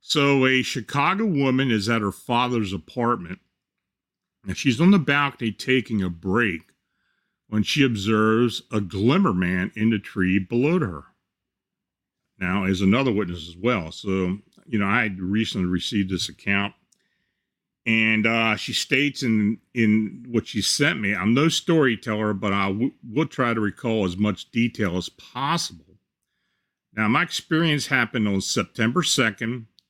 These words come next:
twenty twenty-two, not that long ago. I had been out through the day running a few errands here and there for my dad, who was elderly.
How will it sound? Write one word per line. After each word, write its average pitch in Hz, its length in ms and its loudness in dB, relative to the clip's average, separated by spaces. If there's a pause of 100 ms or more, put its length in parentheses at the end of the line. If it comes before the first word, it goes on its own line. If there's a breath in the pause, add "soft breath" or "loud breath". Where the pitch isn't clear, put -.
(140)
twenty 113 360 0
twenty-two, 123 800 0 (520)
not 95 200 -8
that 139 160 0
long 107 240 0
ago. 87 400 -4 (640)
I 104 140 0
had 123 100 0
been 127 140 0
out 120 280 0
through 120 140 0
the 131 100 2
day 117 240 2
running 113 380 0
a 110 60 0
few 117 260 2
errands 107 320 0
here 107 180 0
and 101 100 2
there 98 100 2
for - 120 -12
my 107 140 0
dad, 110 460 -2
who 104 80 -2
was 104 180 -2
elderly. 117 460 -2